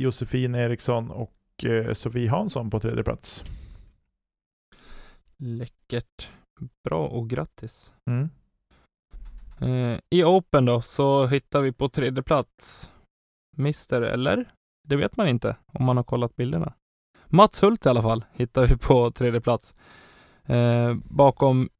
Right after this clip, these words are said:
Speaker 2: Anton Lind på andra plats och högst upp på pallen våran egna kära Robin Berglund.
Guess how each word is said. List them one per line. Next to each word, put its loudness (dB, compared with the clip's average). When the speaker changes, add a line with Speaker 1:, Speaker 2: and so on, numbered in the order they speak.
Speaker 2:
Anton 4
Lind 2
på 4
andra 2
plats 2
och -2
högst -2
upp 0
på -4
pallen 2
våran 0
egna -4
kära -4
Robin 4
Berglund. 2